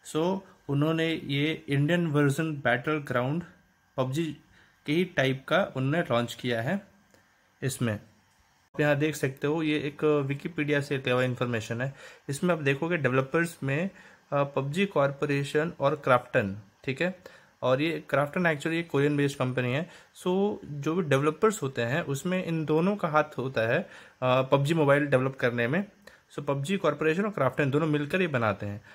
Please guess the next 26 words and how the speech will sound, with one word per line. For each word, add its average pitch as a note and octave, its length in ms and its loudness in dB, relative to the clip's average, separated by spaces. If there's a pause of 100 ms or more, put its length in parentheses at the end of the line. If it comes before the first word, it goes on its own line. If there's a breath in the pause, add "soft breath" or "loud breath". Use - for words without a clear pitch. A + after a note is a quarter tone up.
(180 loud breath)
But D3+ 100 2
चूँकि, F#3 380 -2 (260 loud breath)
अ, C#3 160 2
इंडिया D3+ 360 4
में F3+ 180 0
पबजी D3+ 260 0
वो F3+ 180 0
बैन C#3 320 4
हो F3+ 80 4
चुका B2 280 -2
है, D3 280 0
so F3 200 -6 (440)
सेम G3 400 0
टाइ-, F3+ 260 0 (420 loud breath)
so F3+ 120 -2
उनके E3 340 0
अल्टरनेटिव F3+ 640 2
में F3+ 160 0
क्या C3+ 200 2
है, B2+ 120 0
क्राफ्टन D3 540 2
ने E3+ 140 2
ही, E3 220 0 (400 loud breath)
अ, D3+ 120 8
सेम, G3+ 520 0
अ, D3+ 220 2